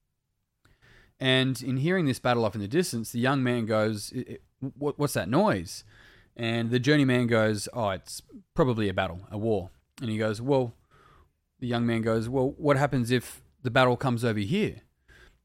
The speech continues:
And the journeyman goes, "Well, if the battle comes over here, then we fight." And the young man goes, Well, "Wh-, what if we die?" He's like, "Well, if we die, then today is as good of a day as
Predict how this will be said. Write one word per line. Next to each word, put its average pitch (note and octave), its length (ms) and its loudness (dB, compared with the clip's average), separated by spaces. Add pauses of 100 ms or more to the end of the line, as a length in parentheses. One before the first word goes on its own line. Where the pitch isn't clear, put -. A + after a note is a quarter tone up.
(140)
And G#2+ 480 -2 (840)
the A2+ 80 -6
journeyman G#2+ 500 0
goes, G2+ 500 -2 (260)
"Well, F#2+ 80 -6
if F2+ 80 -8
the G#2 60 -6
battle G#2+ 220 2
comes G2+ 240 -4
over G2 120 -2
here, A2+ 240 -2
then G#2+ 120 -2
we G2+ 80 -4
fight." - 420 -6 (920)
And G#2+ 140 -6
the G#2 60 -2
young A2+ 180 0
man A2 180 0
goes, G#2+ 400 0 (440)
Well, C3+ 340 6 (1040)
"Wh-, C#3+ 260 2
what C#3+ 140 4
if C3 120 0
we A#2+ 80 -2
die?" C3 420 2
He's A2 220 -4
like, G#2 280 -2 (680)
"Well, A#2 100 -2
if - 80 -6
we C3 60 0
die, D#3+ 320 6
then C3 260 2
today C#3 380 6
is B2+ 180 2
as B2+ 280 0
good B2 120 0
of A2+ 60 0
a A2+ 40 -2
day A#2 280 2
as G#2 140 -2